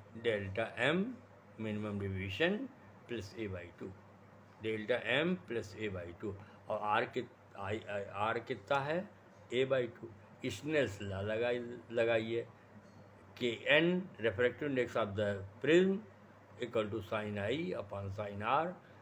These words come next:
तो N equal to sine delta plus A by two upon sine A by टू, या हम del-, de-, डेल्टा M लिखते हैं, sine delta M plus A by two upon sine A by two।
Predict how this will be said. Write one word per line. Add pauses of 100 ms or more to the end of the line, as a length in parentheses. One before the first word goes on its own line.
(240)
तो (100)
N
equal (100)
to (280)
sine
delta
plus
A
by (180)
two
upon
sine (240)
A
by
टू,
या
हम
del-, (460)
de-,
डेल्टा (100)
M
लिखते
हैं, (720)
sine
delta (140)
M
plus
A
by
two
upon
sine
A
by
two।